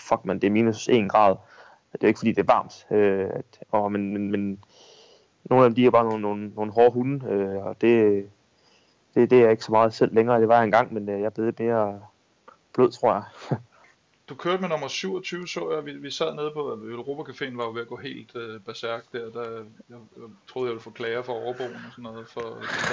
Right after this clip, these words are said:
Speaker 2: <laughs> vi sad og råbte. Og... Vi kunne godt tænke os at sætte et eller andet på menukortet, øh, at der er et eller andet, der skal hedde en nummer syvogtyve, øh, som, som ligesom bliver, er der et eller andet,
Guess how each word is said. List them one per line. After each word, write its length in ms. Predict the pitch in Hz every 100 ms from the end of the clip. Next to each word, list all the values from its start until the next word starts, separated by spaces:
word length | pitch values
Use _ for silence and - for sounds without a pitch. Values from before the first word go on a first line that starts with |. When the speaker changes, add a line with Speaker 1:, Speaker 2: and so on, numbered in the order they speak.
| 120 127
Speaker 2:
<laughs> 640 | - - - - - -
vi 80 | 127
sad 180 | - 135
og 180 | 120
råbte. 320 | 113 117 - 117
Og... 180 | 110 -
Vi 40 |
kunne 180 | 131 139
godt 100 | 143
tænke 200 | 175 165
os 100 | 156
at 60 | 127
sætte 220 | - 120
et 40 | 127
eller 100 | 147
andet 140 | 156
på 100 | 151
menukortet, 840 | 131 123 135 156 160 143 139 131 -
øh, 240 | 120 117 113 - - 110
at 160 | 113 117
der 60 | 117
er 40 |
et 60 | 117
eller 140 | 139
andet, 100 | 151
der 80 | 147
skal 180 | - 139
hedde 200 | 131 127
en 60 |
nummer 240 | 117 117 117
syvogtyve, 640 | - 147 - 147 151 185 _ _ _ _ _
øh, 420 | 131 127 120 120 117
som, 220 | 127 120
som 180 | 127 120
ligesom 300 | 131 151 135
bliver, 180 | 131 120 123 - 120 - - -
er 60 | 117
der 60 | 120
et 60 |
eller 160 | 139
andet, 120 | 151